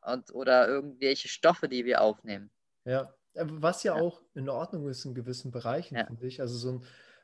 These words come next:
Speaker 2: äh, guter Chirurg oder so, weißt du, der
Speaker 1: Ja.
Speaker 2: dir das, das Bein wieder zusammenflickt, irgendwie, wenn du es dir beim Sport brichst oder so.
Speaker 1: Ja.
Speaker 2: Ist ja ein Hammer-Arzt in dem Sinne.
Speaker 1: <laughs>
Speaker 2: Aber so,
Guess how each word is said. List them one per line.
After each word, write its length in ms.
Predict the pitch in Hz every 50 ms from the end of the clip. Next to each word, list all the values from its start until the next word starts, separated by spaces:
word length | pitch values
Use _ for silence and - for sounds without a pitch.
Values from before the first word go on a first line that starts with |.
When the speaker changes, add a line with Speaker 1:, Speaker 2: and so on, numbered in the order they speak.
| -
Speaker 2:
äh, 240 | - 135 127 127 127
guter 280 | 123 - 156 147 160 139
Chirurg 640 | 120 - - 127 117 113 131 151 175 180 170 -
oder 240 | 123 117 113 110 107
so, 300 | 101 107 104 104 107 104 _ _ _
weißt 260 | - 113 113 113 - -
du, 60 | 127
der 160 | 120 - 120
Speaker 1:
Ja. 100 | 123 127
Speaker 2:
dir 280 | 117 117 117 117 113 113
das, 260 | 104 - 113 - -
das 180 | - 123 - -
Bein 300 | - 131 135 165 175 156
wieder 240 | 139 120 123 117 117
zusammenflickt, 760 | - - 117 104 113 107 107 107 104 - - 120 98 - -
irgendwie, 260 | 120 110 110 107 107
wenn 120 | 113 110
du 40 | 110
es 120 | 110 104 -
dir 120 | 123 107
beim 160 | 110 107 107
Sport 400 | - - - - - 139 143 -
brichst 320 | - - 113 107 - - -
oder 220 | - - 110 107
so. 220 | 101 107 104 104 - - - -
Speaker 1:
Ja. 160 | - 120 - - _ _ _ _ _ -
Speaker 2:
Ist 160 | 110 - -
ja 80 | 120 110
ein 240 | 107 110 110 - _ _ _ _ _
Hammer-Arzt 1200 | - 113 95 131 139 147 143 135 131 127 120 123 - 135 139 143 156 165 165 156 - - - _ -
in 140 | 143 135 127
dem 220 | 127 127 123 123
Sinne. 280 | 120 123 127 120 120 120
Speaker 1:
<laughs> 200 | 120 170 - -
Speaker 2:
Aber 180 | 127 131 135 131
so, 240 | 139 143 147 -